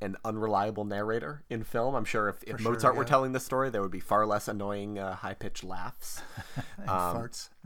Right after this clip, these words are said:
Speaker 1: And farts, exactly. But, um, yeah, yeah, generally, I think this is, uh, incredible. Um, I haven't seen One Flew Over the Cuckoo's Nest yet, but this is my favorite Milos Forman film,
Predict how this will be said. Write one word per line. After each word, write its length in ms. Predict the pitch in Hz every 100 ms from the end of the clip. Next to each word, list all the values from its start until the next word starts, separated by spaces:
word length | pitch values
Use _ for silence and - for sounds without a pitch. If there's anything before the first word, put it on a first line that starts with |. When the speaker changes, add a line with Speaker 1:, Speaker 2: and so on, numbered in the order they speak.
| - - -
Speaker 1:
And 120 | 139
farts, 520 | - 123 131 - -
exactly. 580 | 123 113 101 101 104 104 - - -
But, 180 | 131 120
um, 260 | 113 107 107
yeah, 260 | - 135 107
yeah, 200 | 117 113
generally, 400 | 98 120 113 107
I 40 | 98
think 160 | 107 101
this 160 | 98
is, 240 | 95 90 -
uh, 180 | 95 87 -
incredible. 600 | 104 104 123 127 127 - -
Um, 240 | 107 95 95
I 120 | 107
haven't 280 | 127 123 -
seen 300 | 127 123 117
One 180 | 113 120
Flew 180 | 120 123
Over 120 | 120
the 80 | 120
Cuckoo's 320 | 104 127 123
Nest 240 | 127 120 -
yet, 240 | 123 120
but 220 | 107 95 -
this 180 | 107 110
is 260 | 101 95 -
my 180 | 110 95
favorite 360 | 101 98 104
Milos 320 | 110 104 101 -
Forman 280 | 104 104
film, 360 | 101 110 104 101